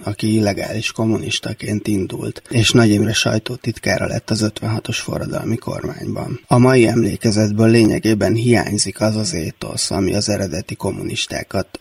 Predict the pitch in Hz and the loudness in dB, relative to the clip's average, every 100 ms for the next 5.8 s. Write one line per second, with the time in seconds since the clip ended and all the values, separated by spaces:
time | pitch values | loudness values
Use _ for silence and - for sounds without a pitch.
0 | - - 110 104 107 - - - - - | -4 2 2 0 -4 -8 -8 -6 -8 -8
1 | - 101 107 - 117 _ - - - - | -8 -6 -4 -4 -6 _ -12 -10 -4 4
2 | 117 - 113 110 - 110 110 107 - - | 6 6 4 4 4 4 4 -2 -4 -8
3 | - 98 104 104 82 101 113 - 104 - | -2 0 2 2 0 -4 -8 -6 -6 -6
4 | - - - 113 - - - _ 123 135 | -8 -12 -10 -10 -10 -14 -18 _ 6 6
5 | 110 - 67 - - - - - | 6 0 -6 -6 -2 -2 -2 -6